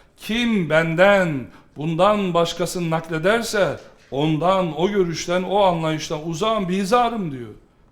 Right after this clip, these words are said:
Peki o zaman Mevlana Hazretleri'nin anıldığı bir mecliste kadın erkek mahremiyetin çiğnendiği bir ortam varsa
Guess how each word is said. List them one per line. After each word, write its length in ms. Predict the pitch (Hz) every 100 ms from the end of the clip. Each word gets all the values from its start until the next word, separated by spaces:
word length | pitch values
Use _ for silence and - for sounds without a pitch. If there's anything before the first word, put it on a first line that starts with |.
| _
Peki 480 | 196 - 170 127 107 _ _ _ _
o 100 | -
zaman 440 | 160 220 220 170 127 104 - _ _
Mevlana 540 | 131 139 170 240 202
Hazretleri'nin 720 | 156 147 156 156 151 156 180 180
anıldığı 640 | - 139 151 147 190 220
bir 160 | 185 151
mecliste 640 | 131 127 117 113 - 120 101 - _ _
kadın 420 | - 143 185 226
erkek 580 | 185 147 143 - 156 127 - - _
mahremiyetin 800 | 127 143 147 170 170 165 160 214
çiğnendiği 680 | 175 - 151 156 156 196 240
bir 100 | 214
ortam 480 | 165 151 147 156 156
varsa 540 | 214 233 - 139 113